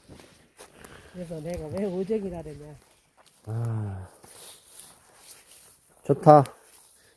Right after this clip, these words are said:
Speaker 2: 여기 꽃 피고 그러면 여기 앉아, 중간에 앉아 있으면 향도 엄청 좋을 건데. 그 샤넬 넘버 파이브 향수 있잖아요. 이 은방울꽃으로 만드는 거예요. 향, 향수를.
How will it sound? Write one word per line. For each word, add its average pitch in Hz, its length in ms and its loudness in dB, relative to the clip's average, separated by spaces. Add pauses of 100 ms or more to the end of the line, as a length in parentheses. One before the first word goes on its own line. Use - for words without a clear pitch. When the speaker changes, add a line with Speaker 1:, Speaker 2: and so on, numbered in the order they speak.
Speaker 2:
여기 180 180 8
꽃 233 260 2
피고 240 340 4
그러면 196 380 8
여기 190 220 8
앉아, 160 260 4
중간에 175 380 8
앉아 170 260 8
있으면 147 560 6 (680)
향도 226 380 10
엄청 156 260 8
좋을 175 280 10
건데. 143 400 2 (800)
그 185 340 12
샤넬 226 540 10
넘버 202 280 10
파이브 185 380 8
향수 220 320 2
있잖아요. 147 600 4 (440)
이 190 120 6
은방울꽃으로 180 840 6
만드는 120 480 0
거예요. 101 180 -6 (120)
향, 156 180 -6 (420)
향수를. 151 520 -2